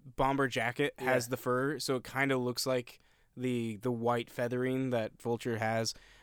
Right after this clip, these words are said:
Speaker 1: But the black Vulture suit is so much better than
Speaker 2: Oh.
Speaker 1: the stupid green
Speaker 2: He looks
Speaker 1: Vulture suit.
Speaker 2: awesome.
Speaker 1: Yeah.
Speaker 2: Actually, I like,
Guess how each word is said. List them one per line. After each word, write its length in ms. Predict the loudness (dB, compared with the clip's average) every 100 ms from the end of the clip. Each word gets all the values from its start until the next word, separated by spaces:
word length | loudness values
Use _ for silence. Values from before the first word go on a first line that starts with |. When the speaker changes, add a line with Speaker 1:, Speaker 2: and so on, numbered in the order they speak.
| -2
Speaker 1:
But 280 | 4 4 2
the 80 | -2
black 680 | 4 6 6 4 0 -18 -14
Vulture 420 | 0 4 4 4 2
suit 280 | 4 2 2
is 140 | 0
so 460 | 2 4 6 6 6
much 260 | 4 2
better 380 | 0 2 2 -2 -2
than 200 | 4 6
Speaker 2:
Oh. 220 | 6 2 -6 -10
Speaker 1:
the 180 | -2 -2
stupid 640 | 2 2 6 6 6 0 0
green 520 | 0 2 2 0 -4 -8 -2
Speaker 2:
He 180 | 4 8
looks 220 | 8 6
Speaker 1:
Vulture 60 | 6
suit. 60 | 8 8
Speaker 2:
awesome. 280 | 6 2 2
Speaker 1:
Yeah. 120 | 4
Speaker 2:
Actually, 460 | 4 4 4 6
I 160 | 6 6
like, 440 | 6 6 6 2